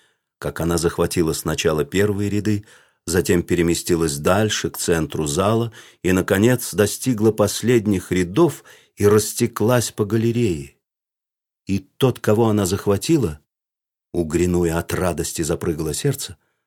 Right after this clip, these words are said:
тот менялся на глазах. В полосе его аромата люди, сами того не сознавая, изменяли выражение лица, изменяли своё поведение,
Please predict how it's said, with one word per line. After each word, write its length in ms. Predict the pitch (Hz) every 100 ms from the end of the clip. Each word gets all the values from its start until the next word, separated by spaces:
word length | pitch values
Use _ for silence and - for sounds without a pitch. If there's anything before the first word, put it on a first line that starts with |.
| _
тот 240 | - 95 -
менялся 580 | 95 92 95 90 - 90
на 120 | 87
глазах. 600 | 95 98 87 76 - _ _ _ _ _ _ _ _
В 140 | -
полосе 440 | 107 101 113 - 131
его 360 | 98 104 117
аромата 540 | 101 101 107 143 139 87
люди, 360 | 95 135 90
сами 400 | 87 - 131 113
того 380 | 104 101 117 120
не 120 | 98
сознавая, 800 | 87 98 82 101 101 180 156 101 - - _
изменяли 580 | 104 87 104 104 170 190
выражение 640 | 175 160 147 143 165 165
лица, 520 | 156 165 - - 120 - _ _ _
изменяли 560 | 98 95 104 107 160 170
своё 400 | 143 131 127 156
поведение, 880 | 151 117 123 113 165 147 120 85